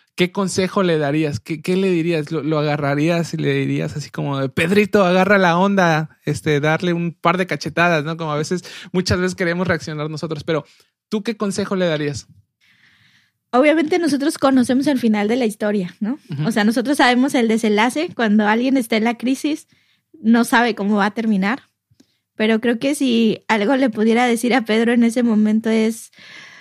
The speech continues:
Speaker 2: "No te rindas", ¿no? O sea, yo sé que ahorita es difícil, ahorita duele, es complicado, estás confundido, pero vale la pena esperar al desenlace, ¿no?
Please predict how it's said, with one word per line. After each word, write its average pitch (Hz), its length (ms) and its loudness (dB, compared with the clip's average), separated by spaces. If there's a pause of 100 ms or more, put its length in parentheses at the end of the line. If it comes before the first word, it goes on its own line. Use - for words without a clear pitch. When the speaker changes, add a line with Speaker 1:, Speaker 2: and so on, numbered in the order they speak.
(400)
Speaker 2:
"No 220 240 2
te 302 100 2
rindas", 254 500 0
¿no? 226 220 -2 (240)
O 233 80 -4
sea, 208 140 2
yo 220 160 2
sé 262 160 0
que 269 220 2
ahorita 240 400 2
es 240 80 -2
difícil, 269 580 0 (120)
ahorita 214 420 0
duele, 247 540 0
es 214 100 -6
complicado, 226 880 -2
estás 220 300 -6
confundido, 226 800 -2 (920)
pero 226 800 4
vale 233 260 4
la 240 120 2
pena 240 200 0
esperar 220 500 0 (400)
al 220 160 -2
desenlace, 208 560 -2 (160)
¿no? 240 220 -8